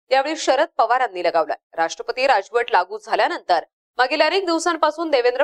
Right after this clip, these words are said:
फडणवीस यांचं कोणतंही वक्तव्य नव्हतं, पण काही दिवसांपूर्वी भाजपा आमदारांसोबत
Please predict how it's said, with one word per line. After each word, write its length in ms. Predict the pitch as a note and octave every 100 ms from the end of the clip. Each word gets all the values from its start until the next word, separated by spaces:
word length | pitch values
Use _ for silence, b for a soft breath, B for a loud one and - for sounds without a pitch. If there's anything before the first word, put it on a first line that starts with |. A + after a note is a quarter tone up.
| -
फडणवीस 420 | A3+ A#3 B3+ C#4+
यांचं 240 | B3 A3 C4
कोणतंही 480 | A#3 G3+ - B3
वक्तव्य 460 | A3+ - - B3+ C4+
नव्हतं, 340 | C#4 G#3 A3+ F4 _ _ _ B3+
पण 80 |
काही 180 | B3+ C#4
दिवसांपूर्वी 600 | D4 D4+ G4 G4+ F#4 F4+
भाजपा 400 | E4+ D4+ C4 D#4
आमदारांसोबत 680 | D4 B3+ C4 C#4 - C4+